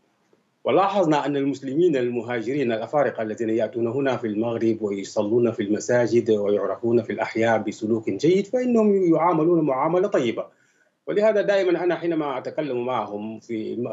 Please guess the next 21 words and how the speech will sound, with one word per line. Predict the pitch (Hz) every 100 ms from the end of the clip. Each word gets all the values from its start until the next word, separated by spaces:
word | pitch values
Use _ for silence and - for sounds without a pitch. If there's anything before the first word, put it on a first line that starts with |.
| 107
ما | 120 127
في | 117
الإذاعات | 101 101 95 101 110
أو | 101
في | 107
التلفزات | - 92 101 110 107
العالمية | 92 95 92 92 104 98 110 113 98
أو | 101 95 98
المحلية، | 90 92 90 101 92 98 131 175 117 135 - _ _ _ 95
آه، | 101 104 104 52 98 110 143 -
أحضهم | - 220 135 110 117 117
وأحثهم | 110 107 107 104 107 - 165 160 135 113 104 113
على | 95 123 120 113 113 - _ _ -
مراعاة | 113 110 120 151 165 127 113 113 101 107
ظروف | 107 117 147 -
البلاد | 104 95 101 113 131 113 113 110 107 98
الاجتماعية | 98 98 98 101 - 104 107 92 113 113 117 117
والدينية | 113 107 - 110 110 110 110 117 113
وغيرها | 110 120 135 123 104 90
والسياسية | 90 123 107 - 160 185
أيضًا. | 180 95